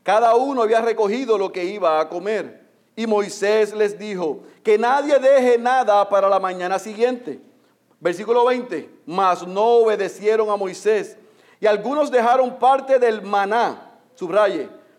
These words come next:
para la mañana siguiente. Pero crió gusanos y se pudrió. Y Moisés se enojó con ellos. Los recogían cada mañana, cada uno lo que iba a comer, pero cuando el sol calentaba, se derretía.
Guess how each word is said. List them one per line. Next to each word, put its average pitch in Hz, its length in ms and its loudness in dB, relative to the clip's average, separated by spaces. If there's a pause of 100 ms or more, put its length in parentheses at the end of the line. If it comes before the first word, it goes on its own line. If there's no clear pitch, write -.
para 196 180 2
la 190 100 4
mañana 190 400 -2
siguiente. 196 640 -6 (480)
Pero 208 260 2
crió 202 280 0
gusanos 202 680 0 (180)
y 180 100 -12
se 208 120 -2
pudrió. 226 440 -6 (580)
Y 175 140 -6
Moisés 185 800 0
se 175 240 -8
enojó 151 600 -4
con 180 180 -8
ellos. 202 460 -10 (680)
Los 196 220 0
recogían 196 520 0
cada 262 260 0
mañana, 180 760 -4 (200)
cada 247 340 4
uno 254 280 0
lo 208 140 0
que 190 120 -4
iba 214 220 0
a 226 60 -2
comer, 170 540 -2 (220)
pero 180 240 -2
cuando 175 320 0
el 156 100 0
sol 180 300 -6
calentaba, 190 840 0 (380)
se - 260 -6
derretía. 160 600 -6